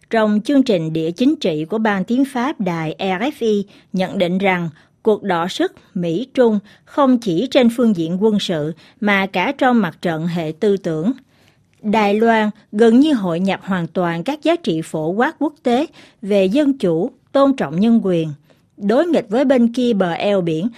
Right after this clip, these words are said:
là một nước Trung Quốc theo chế độ độc tài với hệ tư tưởng lỗi thời. Chính vì lý do này mà ngày càng có nhiều người dân đảo Đài Loan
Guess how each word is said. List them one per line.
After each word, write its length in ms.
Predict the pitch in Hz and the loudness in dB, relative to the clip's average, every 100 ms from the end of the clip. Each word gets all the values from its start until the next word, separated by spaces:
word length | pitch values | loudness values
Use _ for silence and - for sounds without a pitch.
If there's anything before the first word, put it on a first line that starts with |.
| - - | -14 -4
là 220 | 196 190 | -2 0
một 280 | 185 180 214 | 0 -2 0
nước 300 | 269 359 - | 0 0 0
Trung 280 | 240 208 | 0 2
Quốc 180 | 254 381 _ _ _ | 0 -2 _ _ _
theo 300 | 233 220 202 | -4 0 0
chế 220 | 196 302 | 0 0
độ 220 | 247 170 | 0 -2
độc 220 | 165 175 160 - | -2 -4 -6 -8
tài 340 | 170 160 151 - _ - | -6 -6 -8 -12 _ -2
với 240 | 226 330 | 2 2
hệ 240 | 202 160 175 | 2 -4 -2
tư 160 | 285 277 | -2 -2
tưởng 260 | 180 175 | -2 0
lỗi 240 | 226 165 233 | 0 0 -2
thời. 360 | 208 175 156 147 _ _ _ _ _ | -4 -4 -6 -10 _ _ _ _ _
Chính 240 | 247 294 339 | 0 0 2
vì 180 | 202 160 | 0 2
lý 160 | 233 | 0
do 200 | 277 226 | 0 0
này 320 | 196 180 160 156 _ _ | 0 -2 -4 -8 _ _
mà 160 | 214 214 | -2 0
ngày 280 | 220 214 214 | 2 2 2
càng 220 | 214 208 | 0 0
có 100 | 254 | 0
nhiều 320 | 339 269 196 | 2 2 2
người 300 | 180 175 175 | 0 0 0
dân 240 | 180 214 196 | 0 0 -2
đảo 220 | 151 180 | -4 -2
Đài 240 | 233 175 | 0 0
Loan 320 | 165 190 196 | 0 0 0